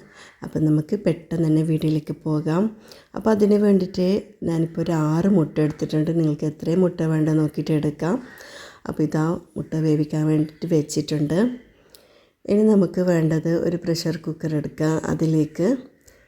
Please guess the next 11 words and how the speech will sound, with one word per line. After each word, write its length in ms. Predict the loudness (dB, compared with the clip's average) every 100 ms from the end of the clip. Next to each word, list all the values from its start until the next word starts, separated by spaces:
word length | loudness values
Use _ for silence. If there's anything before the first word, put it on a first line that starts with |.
| _ -4
ഒരു 140 | -2 2 2
മൂന്ന് 300 | 2 2 2
വലുപ്പമുള്ള 560 | 2 0 -4 -4 -2 0 0 -4 -14 _ _ _ _ _ -4
ഉരുളക്കിഴങ്ങാണ് 840 | 0 0 0 0 2 2 4 4 2 0 -8 -4 2
വേവിക്കാൻ 400 | 2 2 0 0
വേണ്ടിയിട്ട് 320 | 2 0 -2 -2
വെക്കുന്നത്. 540 | -2 -2 0 0 0 -2 -2 -8 _ _ _ _ _ _ _ _ -2
തൊലിയൊക്കെ 440 | 0 0 0 -4 0
കളഞ്ഞിട്ട് 520 | 0 2 0 -2 -4 -2 -2
ആവശ്യത്തിനുള്ള 580 | -2 -2 -4 -2 -2 0 0
വെള്ളം 380 | 0 2 2